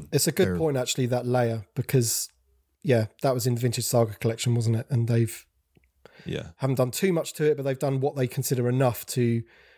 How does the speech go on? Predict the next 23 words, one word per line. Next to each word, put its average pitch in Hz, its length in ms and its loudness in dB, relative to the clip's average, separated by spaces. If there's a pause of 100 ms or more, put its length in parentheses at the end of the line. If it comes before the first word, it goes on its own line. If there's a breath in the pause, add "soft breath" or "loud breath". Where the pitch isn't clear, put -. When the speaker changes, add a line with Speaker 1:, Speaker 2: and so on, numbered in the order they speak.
(200 soft breath)
Speaker 1:
bring 135 280 0
it 139 160 -2
into 131 380 -2
the 120 100 4
f-, - 340 -6
they, 156 260 0
they 175 180 2
even 139 160 -2
said 160 180 0
it, 131 100 0
you 139 120 -2
know, 117 100 -2
"For - 120 -4
the 131 60 2
first 180 420 0
time 156 220 -2
ever 139 240 0
in 131 60 0
the 135 80 0
Vintage 143 360 -2
collection, 131 460 0
we 131 160 2
have, 123 320 0